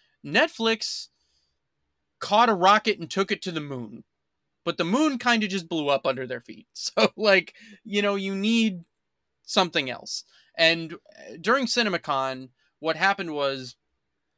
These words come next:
John Fithian, who is the C E O of the National Association of Theater Owners, who essentially represents all of the exhibition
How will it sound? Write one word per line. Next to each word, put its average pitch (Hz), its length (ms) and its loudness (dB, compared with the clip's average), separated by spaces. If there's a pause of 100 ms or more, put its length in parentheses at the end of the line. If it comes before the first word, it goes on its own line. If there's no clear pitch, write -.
(440)
John 175 320 2
Fithian, 156 520 -2
who 147 140 -8
is 139 120 -8
the 135 140 -10
C 170 440 -6
E 151 60 0
O 147 140 0
of 135 120 -6
the 135 80 -6
National 143 460 -4
Association 139 580 -4
of 120 100 -14
Theater 151 340 -2
Owners, 127 420 -6 (380)
who 185 100 0
essentially 247 340 0
represents 190 560 -2
all 165 420 4 (300)
of 156 160 -2
the 156 140 4
exhibition 147 720 -2